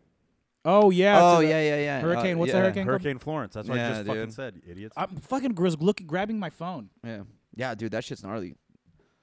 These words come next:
Speaker 2: They're supposed to get, like, forty inches of rain.
Speaker 3: Yeah, it's gonna be gnarly.
Speaker 2: The fuck?
Speaker 3: Mm-hmm.
Speaker 2: And he goes, "And we're below sea level."
Speaker 3: Yeah, I was like, "What?"
Speaker 1: I
Speaker 3: Like
Speaker 1: won in both my weeks. Uh, McDonald's was just, like, letting me know.
Speaker 2: Both your leagues?
Speaker 1: Both my leagues. All right.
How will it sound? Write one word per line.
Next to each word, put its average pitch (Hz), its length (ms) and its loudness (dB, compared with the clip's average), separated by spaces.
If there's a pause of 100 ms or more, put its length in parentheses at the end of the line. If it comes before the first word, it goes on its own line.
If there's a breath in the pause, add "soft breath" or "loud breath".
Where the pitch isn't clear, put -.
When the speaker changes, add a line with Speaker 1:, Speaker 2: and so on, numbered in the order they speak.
(240 soft breath)
Speaker 2:
They're 117 80 -14
supposed 139 160 -8
to 147 60 -12
get, 147 100 -4
like, 131 140 -6
forty 131 540 -6
inches 120 280 -8
of 98 80 -10
rain. 92 240 -10 (220)
Speaker 3:
Yeah, 98 240 -10 (180)
it's - 80 -20
gonna 107 140 -12
be 95 40 -12
gnarly. 80 280 -18
Speaker 2:
The 73 80 -16
fuck? 117 360 -14 (140)
Speaker 3:
Mm-hmm. 92 260 -20
Speaker 2:
And 123 80 -6
he 143 60 -4
goes, 139 180 -2 (120)
"And 151 140 -4
we're 160 100 0
below 131 400 0
sea 127 300 -8
level." 107 300 -6
Speaker 3:
Yeah, 131 140 0
I 127 60 0
was 127 120 2
like, 120 120 -2 (240)
"What?" 208 380 -2 (1200)
Speaker 1:
I 123 80 -6
Speaker 3:
Like 143 120 -2
Speaker 1:
won 151 140 -2
in 135 140 -4
both 127 280 -2
my 127 160 -4
weeks. 123 380 -6
Uh, 117 300 -4
McDonald's 117 520 -8
was 104 120 -16
just, 98 220 -16
like, 107 160 -12
letting 107 200 -12
me 104 80 -10
know. 104 240 -14 (420)
Speaker 2:
Both 104 300 -4
your 95 100 -8
leagues? 113 400 -14 (560)
Speaker 1:
Both 185 260 -14
my 254 220 -2
leagues. 247 500 0
All 160 120 -10
right. 131 120 -12